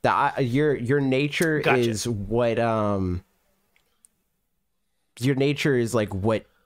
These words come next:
Speaker 1: your stats are invested in. So, like,
Speaker 2: Mm,
Speaker 1: every
Speaker 2: mm-hmm.
Speaker 1: Pokemon can either have neutral stats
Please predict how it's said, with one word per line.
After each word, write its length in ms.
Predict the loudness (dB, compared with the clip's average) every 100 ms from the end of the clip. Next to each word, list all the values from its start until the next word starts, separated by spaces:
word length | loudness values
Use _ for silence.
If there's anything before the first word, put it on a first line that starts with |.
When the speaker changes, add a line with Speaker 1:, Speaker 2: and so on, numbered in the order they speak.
| _ _ -20 _ _ _ _ _ -14 -4
Speaker 1:
your 220 | 0 0
stats 520 | 0 -2 0 0 0 -2
are 140 | 0
invested 580 | 0 0 -2 -4 -6 -4
in. 180 | -6 -8 _ _ _ _ _ _ _ _ _ 0
So, 140 | 2
like, 520 | 2 2 0 -2 -6
Speaker 2:
Mm, 260 | -4 -2 2
Speaker 1:
every 280 | 2 2 0
Speaker 2:
mm-hmm. 300 | 2 2 2
Speaker 1:
Pokemon 520 | 2 2 2 0 0
can 200 | 0 -2
either 440 | -2 0 2 2 2
have 220 | 0 0
neutral 380 | 0 0 -2 -2
stats 500 | 0 0 -2 -6